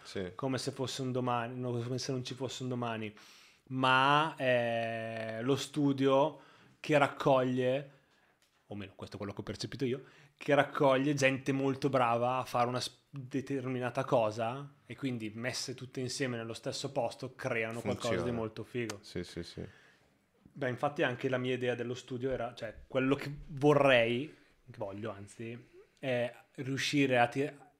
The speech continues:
Speaker 2: l'ho aperto per avere un posto dove tirarli gente più brava di me, comunque.
Speaker 1: Ah.
Speaker 2: Eh, perché,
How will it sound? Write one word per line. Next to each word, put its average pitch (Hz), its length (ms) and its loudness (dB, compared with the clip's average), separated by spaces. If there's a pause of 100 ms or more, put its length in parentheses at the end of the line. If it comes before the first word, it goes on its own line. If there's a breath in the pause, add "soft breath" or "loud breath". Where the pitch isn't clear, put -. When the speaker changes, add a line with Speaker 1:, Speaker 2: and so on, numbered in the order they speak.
(120)
Speaker 2:
l'ho 139 200 2
aperto 135 420 4
per 135 160 4
avere 127 160 4
un 135 160 0
posto 120 840 0
dove 123 440 -2
tirarli 135 440 2
gente 127 340 0
più 123 120 -10
brava 113 300 0
di 110 120 -8
me, 107 280 -12
comunque. 110 480 -12
Speaker 1:
Ah. 104 160 -20 (640 soft breath)
Speaker 2:
Eh, 107 1040 -12 (1000)
perché, 107 1600 -4